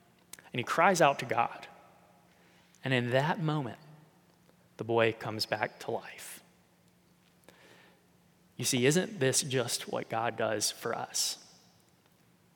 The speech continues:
Isn't it just like what God does for us? By God's own triune life, he carries us all the way into his life. You see, just like that little boy, he's picked up into the arms of the prophet, covered over him three times, significant, of course,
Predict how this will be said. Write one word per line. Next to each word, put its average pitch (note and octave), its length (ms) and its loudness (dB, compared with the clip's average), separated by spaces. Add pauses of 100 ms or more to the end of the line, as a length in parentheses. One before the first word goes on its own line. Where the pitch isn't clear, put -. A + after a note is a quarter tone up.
(240)
Isn't D#3+ 200 6
it E3 80 4
just D#3+ 240 8
like D3+ 200 10
what D3 180 8
God C#3 240 12
does C#3 220 8
for D3 120 6
us? C3 260 8 (220)
By D#3+ 240 12
God's D#3+ 360 10 (100)
own F3+ 280 6
triune F#3 640 8
life, C3+ 420 6 (220)
he F3+ 160 0
carries A3+ 500 6
us D#3+ 240 6 (300)
all A3+ 260 8
the C4 100 4
way D3 440 6 (260)
into E3+ 340 4
his D3+ 280 6
life. A2+ 380 -4
You E3+ 100 2
see, G3+ 160 6
just A3 280 8
like B3 200 10
that G#3+ 180 10
little G3+ 160 10
boy, F3 260 10
he's C#3 160 4
picked - 300 4
up F#3+ 160 10
into F3+ 160 4
the E3+ 80 10
arms E3 380 10
of C#3 40 6
the C#3+ 60 2
prophet, D#3 460 6 (260)
covered A3 400 12
over G3 300 12
him E3 160 6
three F#3 360 6
times, E3 520 8
significant, E3+ 580 6
of D3 80 0
course, F3 380 4